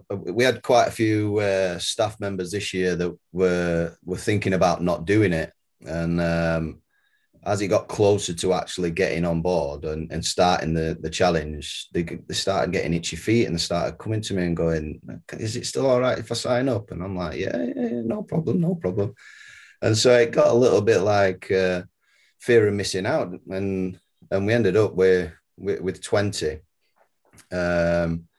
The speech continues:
but the players are very supportive. I mean, the first year we did it, we had two or three players join us on a couple of the rides.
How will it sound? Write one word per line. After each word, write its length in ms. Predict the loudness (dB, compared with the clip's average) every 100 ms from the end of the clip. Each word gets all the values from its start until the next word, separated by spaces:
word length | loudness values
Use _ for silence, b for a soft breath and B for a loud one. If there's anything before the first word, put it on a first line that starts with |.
| _ _ -2
but 140 | -2
the 80 | 0
players 340 | 2 6 6 6
are 40 |
very 200 | 4 4
supportive. 440 | 4 0 2 2 0
I 40 |
mean, 100 | -2
the 60 | -4
first 380 | 6 6 6
year 120 | 0 -2
we 100 | -2
did 160 | -2
it, 180 | -4 -4
we 80 | -2
had 320 | -2 -2 -8 -20 _
two 160 | -2 -2
or 40 |
three 240 | 0 0 -2
players 460 | 2 4 4 2
join 380 | -2 0 0 -2
us 300 | -6 -8 -8
on 140 | -2 -2
a 40 |
couple 380 | -2 -2 0 0
of 60 | 0
the 100 | 0
rides. 580 | 0 0 -4 -8 -20